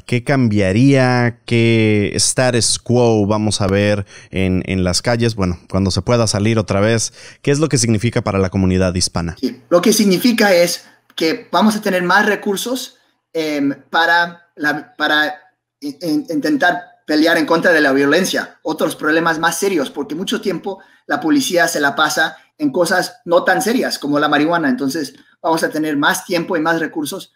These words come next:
Speaker 2: para lo que verdaderamente debe de estar enfocándose la policía.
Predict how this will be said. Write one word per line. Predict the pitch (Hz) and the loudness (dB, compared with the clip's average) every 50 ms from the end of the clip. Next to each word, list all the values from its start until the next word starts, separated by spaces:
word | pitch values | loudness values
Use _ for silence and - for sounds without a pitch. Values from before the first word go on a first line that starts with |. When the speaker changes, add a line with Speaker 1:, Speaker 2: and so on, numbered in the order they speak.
| _ _ _ _ | _ _ _ _
Speaker 2:
para | - 165 160 160 156 143 - - _ _ _ _ | -2 0 2 2 0 0 -4 -12 _ _ _ _
lo | - - - | -8 -6 -4
que | 170 165 | -4 0
verdaderamente | 170 170 180 180 175 170 175 185 180 180 175 175 170 165 151 | 0 0 2 2 2 4 4 2 0 0 -4 -6 -4 -6 -4
debe | 151 175 208 214 196 165 | -2 -2 -2 -2 -2 -4
de | 143 | -4
estar | - - 143 139 135 - - _ _ _ _ _ - | -6 -6 -4 -4 -6 -6 -10 _ _ _ _ _ -16
enfocándose | 156 131 143 131 - 147 147 147 135 127 139 131 | -14 -12 -10 -6 -6 -6 -4 -4 -6 -6 -6 -6
la | 123 123 | -6 -8
policía. | - 123 120 113 110 - 180 208 220 - | -8 -10 -12 -10 -10 -10 -10 -10 -12 -14